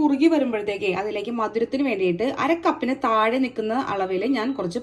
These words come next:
പഞ്ചസാര ചേർത്ത് കൊടുക്കുവാണേ. ഇനി ഇത് നമുക്ക് നന്നായിട്ടൊന്ന് മിക്സ് ചെയ്തെടുക്കണം കേട്ടോ. ഇതിലെ പഞ്ചസാര ഇട്ട് കൊടുത്തൊക്കെ നന്നായിട്ട് അലിഞ്ഞ് കിട്ടിയിട്ടുണ്ട് കേട്ടോ. മാത്രമല്ല ഇത് ആവശ്യത്തിന് കുറുകിയിട്ടുണ്ട്. ഇതിൻ്റെ ഒരു കൺസിസ്റ്റൻസി എന്ന് പറയുന്നത് ദാ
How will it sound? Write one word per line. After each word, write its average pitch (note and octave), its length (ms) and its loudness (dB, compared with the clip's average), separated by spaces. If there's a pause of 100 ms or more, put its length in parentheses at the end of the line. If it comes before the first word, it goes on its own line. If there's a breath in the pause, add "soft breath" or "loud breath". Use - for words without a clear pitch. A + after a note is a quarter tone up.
പഞ്ചസാര F#3+ 360 -2 (140)
ചേർത്ത് G3+ 240 -2
കൊടുക്കുവാണേ. E3+ 440 4 (1400)
ഇനി E4+ 80 4 (100)
ഇത് C#4 60 -6 (120)
നമുക്ക് B3 260 -10
നന്നായിട്ടൊന്ന് A3 640 -8
മിക്സ് F#3 200 -12
ചെയ്തെടുക്കണം F#3 460 -4
കേട്ടോ. G3 180 -4 (680)
ഇതിലെ D4 240 6
പഞ്ചസാര C#4 480 4
ഇട്ട് D4 180 0
കൊടുത്തൊക്കെ A#3+ 380 0
നന്നായിട്ട് A3+ 400 0
അലിഞ്ഞ് G#3+ 340 -2
കിട്ടിയിട്ടുണ്ട് G3 380 -2
കേട്ടോ. F3 180 2 (100)
മാത്രമല്ല G3+ 400 -2
ഇത് G#3+ 140 0
ആവശ്യത്തിന് F#3 480 -2
കുറുകിയിട്ടുണ്ട്. G3 580 -2 (360 loud breath)
ഇതിൻ്റെ B3 200 0
ഒരു C#4 140 0
കൺസിസ്റ്റൻസി A3+ 600 -4
എന്ന് A#3+ 120 -4
പറയുന്നത് A3 300 -2
ദാ G#3+ 60 4